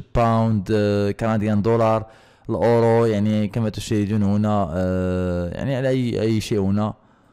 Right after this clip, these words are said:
كورن كما تشاهدون، الجولد مثلًا تضغط على الجولد هنا ثم يعطيك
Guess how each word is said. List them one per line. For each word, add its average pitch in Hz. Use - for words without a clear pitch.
كورن 110
كما 101
تشاهدون، 104
الجولد 104
مثلًا 92
تضغط 92
على 87
الجولد 90
هنا 98
ثم 95
يعطيك 85